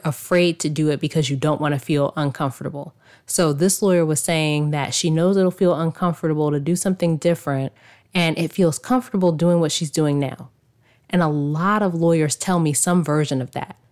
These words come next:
that you're afraid to work on your finances because you're afraid of what you'll have to do to change, and you're afraid of how that'll feel. But when we dig into it, doing what you're doing now doesn't actually feel comfortable.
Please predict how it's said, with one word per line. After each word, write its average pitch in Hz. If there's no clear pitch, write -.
that 185
you're 165
afraid 185
to 190
work 185
on 175
your 165
finances 160
because 156
you're 147
afraid 185
of 160
what 156
you'll 156
have 156
to 143
do 151
to 143
change, 147
and 147
you're 147
afraid 170
of 160
how 165
that'll 147
feel. -
But 185
when 196
we 180
dig 202
into 262
it, 170
doing 269
what 247
you're 233
doing 202
now 202
doesn't 190
actually 190
feel 190
comfortable. 190